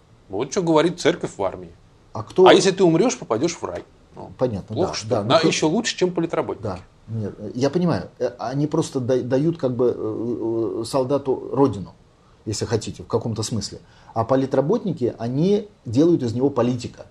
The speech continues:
Speaker 2: То есть солдат становится политиком. Он
Speaker 1: Никогда солдат не был политиком. Солдат был солдатом. Ему вот чё вгружали в голову, то он и
Speaker 2: Вот
Speaker 1: делал.
Speaker 2: это и
Speaker 1: Вот.
Speaker 2: называется политиком. Потому что солдат был всегда на передовой политических процессов. Он с оружием в руках реализовывал политические задачи.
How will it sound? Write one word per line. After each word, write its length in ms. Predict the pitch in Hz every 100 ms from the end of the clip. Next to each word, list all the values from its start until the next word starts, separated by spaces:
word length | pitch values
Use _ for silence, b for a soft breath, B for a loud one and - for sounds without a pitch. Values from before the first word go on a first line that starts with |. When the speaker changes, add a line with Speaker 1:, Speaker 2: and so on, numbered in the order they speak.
| _ _ _ _ _ _ - _
Speaker 2:
То 100 | -
есть 100 | 120
солдат 320 | - 120 190 -
становится 340 | 143 151 -
политиком. 480 | 131 139 - - 110
Он 60 |
Speaker 1:
Никогда 320 | 123 147 139 -
солдат 380 | 147 127 135
не 80 | 139
был 160 | 123 117
политиком. 500 | 113 104 - - -
Солдат 460 | - 131 143 220 151
был 200 | 151 196
солдатом. 640 | - 147 165 120 120 107
Ему 140 | 123 165
вот 160 | 160 -
чё 140 | 170
вгружали 680 | 131 117 123 160 175 226 220
в 120 | 131
голову, 420 | 120 135 113 101 104
то 260 | 156 220
он 180 | 190 156
и 160 | 160 165
Speaker 2:
Вот 40 |
Speaker 1:
делал. 380 | 127 196 202 180 -
Speaker 2:
это 200 | 180 220
и 60 | 220
Speaker 1:
Вот. 80 |
Speaker 2:
называется 340 | 202 214 226 185
политиком. 540 | 208 190 180 - 117 -
Потому 140 | 151
что 120 | 156 -
солдат 480 | 170 151 226 233 -
был 180 | 135 139
всегда 320 | - 135 196
на 120 | 160
передовой 480 | 160 131 123 127 185
политических 680 | 180 147 135 160 165 - 139
процессов. 460 | 143 139 123 - - _
Он 140 | 165 156
с 100 | 160
оружием 360 | 170 143 120
в 40 | 113
руках 440 | 123 202 240 - _ _
реализовывал 640 | 131 147 147 131 175 220 175
политические 560 | 147 123 175 - 160
задачи. 420 | 143 143 101 -